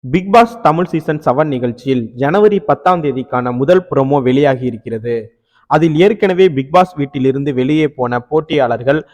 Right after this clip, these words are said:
மீண்டும் இறுதி வர கிராண்ட் ஃபினாலே கொண்டாடுவதற்காக வீட்டிற்குள் வந்து கொண்டிருக்கின்றனர். அந்த வகையில் நேற்று அக்ஷயா, அனன்யா, வினுசா தேவி என மூன்று போட்டியாளர்கள்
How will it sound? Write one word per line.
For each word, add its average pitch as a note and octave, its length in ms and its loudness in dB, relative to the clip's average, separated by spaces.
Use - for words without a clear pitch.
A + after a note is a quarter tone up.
மீண்டும் G3 500 0
இறுதி F3+ 360 0
வர C3 280 2
கிராண்ட் C#3+ 380 -2
ஃபினாலே D3+ 520 -2
கொண்டாடுவதற்காக C3+ 1000 0
வீட்டிற்குள் D#3+ 520 -4
வந்து D3 300 -2
கொண்டிருக்கின்றனர். A#2+ 1000 -4
அந்த E3 280 2
வகையில் E3 500 2
நேற்று D#3 600 0
அக்ஷயா, C#3+ 600 2
அனன்யா, D3 640 2
வினுசா F#3+ 460 4
தேவி C#3 360 2
என B2+ 240 -2
மூன்று E3+ 440 -4
போட்டியாளர்கள் D3+ 840 0